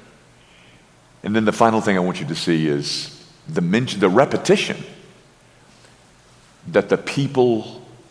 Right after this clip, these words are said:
experienced joy. Can't you just see them? They're, they were previously exiled,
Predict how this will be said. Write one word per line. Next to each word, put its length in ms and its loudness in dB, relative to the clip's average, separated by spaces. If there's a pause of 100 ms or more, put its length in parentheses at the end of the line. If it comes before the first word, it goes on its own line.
(140)
experienced 1200 -4
joy. 560 -10 (2500)
Can't 220 2
you 80 -6
just 200 -4
see 140 2
them? 400 -2 (2000)
They're, 640 0
they 420 0
were 100 6
previously 500 4
exiled, 560 0